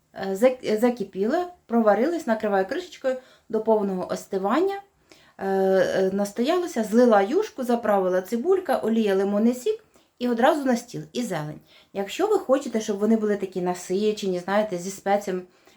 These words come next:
ви залишайте до ранку, нехай остинуть. Можете оцту добавити зараз.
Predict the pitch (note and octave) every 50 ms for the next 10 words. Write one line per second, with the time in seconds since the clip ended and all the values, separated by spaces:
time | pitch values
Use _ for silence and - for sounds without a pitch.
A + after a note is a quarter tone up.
0 | _ _ G3+ B3 F#4+ E4+ C#4+ B3+ A#3+ A#3 A3+ - A3+ A3+ A3+ A3 G#3 F#3 G3+ G#3
1 | G3+ G3+ G3+ F#3+ F3+ F3+ E3+ E3 E3+ E3 - - E3+ E3 E3 D#3+ - - - D#3
2 | D#3 D#3+ D#3+ _ F#3 G#3 A#3 A#3 - D4 - - G#3+ A3+ A3+ A3 - - G3 F#3+
3 | F#3 F#3 F3+ F#3 F3+ F3+ F3 F3 F3 - F3 E3 F3+ E3+ D#3+ D3+ D3 -